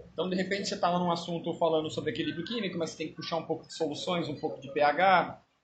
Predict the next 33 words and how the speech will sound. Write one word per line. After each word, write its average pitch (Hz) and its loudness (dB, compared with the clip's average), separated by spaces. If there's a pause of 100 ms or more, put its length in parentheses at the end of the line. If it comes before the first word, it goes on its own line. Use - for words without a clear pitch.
(100)
uma 143 0
reação 151 0
de 143 -4
dupla 135 -2
troca, 165 6
um 147 -2
pouco 165 4
de 135 -6
termoquímica, 165 2
relacionar 139 2
isso - -8
com 160 -2
energia. 170 4 (260)
Então, 165 0
essa 262 4
relação 180 2
das 131 4
áreas 110 2
dentro 190 -2
da 175 2
química 113 -2
e 131 -4
com 139 -4
outras 143 0
disciplinas 151 -6 (280)
acaba - 4
tornando 190 0
a 175 0
química, 117 -4
a - -2
química 107 0
muito 175 4
interessante 151 -2